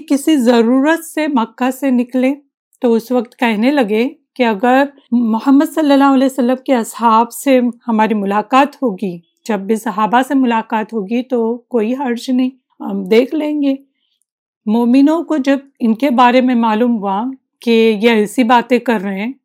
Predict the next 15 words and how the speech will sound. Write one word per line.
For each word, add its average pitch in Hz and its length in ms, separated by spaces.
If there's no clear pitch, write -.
یہ 214 120
جو 220 160
باتیں 214 420
ان 247 220
تک 226 280
پہنچ 226 360
گئی، 226 300
تو - 320
یہ 247 220
مکہ 277 500
سے 285 300
روانہ 233 360
ہو 247 160
چکے 226 340
تھے۔ 208 260